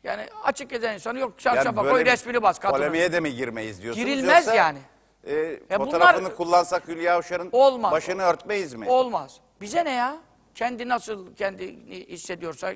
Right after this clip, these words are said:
Speaker 1: gösteriyorsa öyle gösterir. Yani biz bir insanın kılığını, kıyafetini düzenliyormuş gibi, efendim bu biraz istihzaya da girebilir. Nasıl ki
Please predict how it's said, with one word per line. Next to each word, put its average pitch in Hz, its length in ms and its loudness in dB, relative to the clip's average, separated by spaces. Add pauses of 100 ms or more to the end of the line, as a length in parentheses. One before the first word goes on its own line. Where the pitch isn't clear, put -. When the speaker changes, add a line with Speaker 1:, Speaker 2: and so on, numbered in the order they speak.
(180)
Speaker 1:
gösteriyorsa 160 580 -10
öyle 269 120 -10
gösterir. 302 400 -14 (340)
Yani 190 300 -4
biz 262 300 -4
bir 294 140 -8
insanın 202 560 -4 (480)
kılığını, 262 420 -2
kıyafetini 226 680 0
düzenliyormuş 214 920 -4
gibi, 165 380 -6 (580)
efendim 220 320 0
bu 330 140 -8
biraz 339 320 2
istihzaya 359 680 0
da 285 60 6
girebilir. 185 640 -2 (400)
Nasıl 277 200 4
ki 269 280 -2